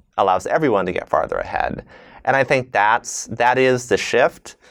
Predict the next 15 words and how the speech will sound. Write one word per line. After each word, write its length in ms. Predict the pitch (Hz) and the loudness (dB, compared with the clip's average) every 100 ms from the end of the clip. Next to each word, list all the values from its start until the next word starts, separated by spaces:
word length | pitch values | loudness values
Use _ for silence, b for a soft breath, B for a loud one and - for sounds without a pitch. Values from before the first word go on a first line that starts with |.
| b b | b b
that 160 | 107 101 | 0 2
I 140 | 98 | 2
feel 240 | 95 101 | 2 2
like 520 | 92 87 87 - - - _ _ _ _ | 4 4 2 -4 -20 -20 _ _ _ _
has, 800 | - - 107 98 90 - - - | -8 0 2 2 0 -4 -10 -6
I 60 | - | -2
mean, 260 | 104 90 - | 0 -2 -2
implications 520 | 135 110 120 - 95 | -2 0 -2 -2 -6
across 320 | 85 - 90 | -2 -2 -2
the 80 | - | -4
board, 400 | - 101 110 - | -2 2 2 0
really, 260 | - - 57 | -4 -4 -4
as 120 | 101 | -2
far 200 | 90 87 | 2 2
as 340 | 87 - - | 2 -4 -14